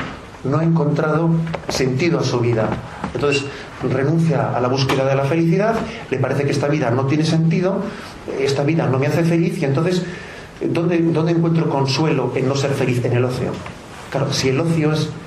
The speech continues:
mi único, mi única escapatoria para la felicidad, tengo que intentar exprimirlo a tope,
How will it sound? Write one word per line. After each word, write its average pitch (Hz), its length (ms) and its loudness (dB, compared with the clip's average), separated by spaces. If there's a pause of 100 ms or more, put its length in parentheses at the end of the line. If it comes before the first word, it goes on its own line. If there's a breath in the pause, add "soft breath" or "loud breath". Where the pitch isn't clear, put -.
(140)
mi 131 240 2
único, 165 540 2 (440 loud breath)
mi 131 140 2
única 165 200 2
escapatoria 135 680 0
para 127 140 0
la 123 60 0
felicidad, 131 480 0
tengo 139 200 2
que 135 80 0
intentar 135 260 0
exprimirlo 143 600 0
a - 100 0
tope, 165 360 0